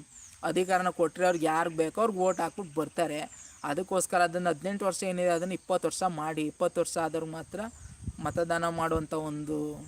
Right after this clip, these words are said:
ಸೌಲಭ್ಯನ ಕಲ್ಪಿಸ್ಕೊಡಿ ಅಂತ ಹೇಳ್ತಾ ತಮ್ಮೆಲ್ರಿಗೂ ವಂದಿಸಿ ವಿಡಿಯೋನ ಮುಗಿಸ್ತಾ ಇದ್ದೀನಿ. ತಮ್ಮೆಲ್ರಿಗೂ ನಮಸ್ಕಾರ.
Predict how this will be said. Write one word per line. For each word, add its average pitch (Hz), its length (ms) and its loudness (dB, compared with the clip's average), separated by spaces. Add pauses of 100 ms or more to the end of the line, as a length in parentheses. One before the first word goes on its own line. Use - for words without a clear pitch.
(100)
ಸೌಲಭ್ಯನ 160 520 0
ಕಲ್ಪಿಸ್ಕೊಡಿ 147 680 -6
ಅಂತ 143 220 -10
ಹೇಳ್ತಾ 151 460 -6 (520)
ತಮ್ಮೆಲ್ರಿಗೂ 151 540 -4
ವಂದಿಸಿ 143 380 -6
ವಿಡಿಯೋನ 160 300 -4
ಮುಗಿಸ್ತಾ 151 460 -8
ಇದ್ದೀನಿ. 147 260 -6 (380)
ತಮ್ಮೆಲ್ರಿಗೂ 160 420 -2
ನಮಸ್ಕಾರ. 143 460 -4